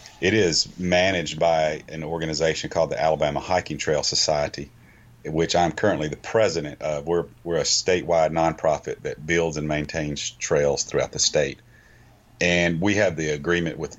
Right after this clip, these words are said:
with the Alabama State Forestry to maintain and caretake Flag Mountain.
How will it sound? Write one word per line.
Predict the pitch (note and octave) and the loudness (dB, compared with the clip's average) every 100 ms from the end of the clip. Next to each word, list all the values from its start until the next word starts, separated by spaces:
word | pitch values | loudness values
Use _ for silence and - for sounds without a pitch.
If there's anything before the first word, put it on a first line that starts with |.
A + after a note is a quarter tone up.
| - - D#2 | -20 -14 -8
with | C#2+ | -8
the | - C2+ D2+ | -8 -4 0
Alabama | D#2+ D#2 D#2 C#2+ | 2 2 0 0
State | - C#2+ | 0 -2
Forestry | - E2 D2+ - C#2 C#2 | 0 0 0 -2 -6 -6
to | - D2 C#2 - - - - | -2 -2 -4 -8 -20 -18 -4
maintain | D#2+ D2+ D2+ D#2+ D#2 | 0 0 0 0 0
and | C#2+ | -2
caretake | - E2 D#2 - - | 0 0 0 -2 -6
Flag | - D#2 C#2+ | -2 0 2
Mountain. | D2+ D2+ B1+ | 0 -2 -2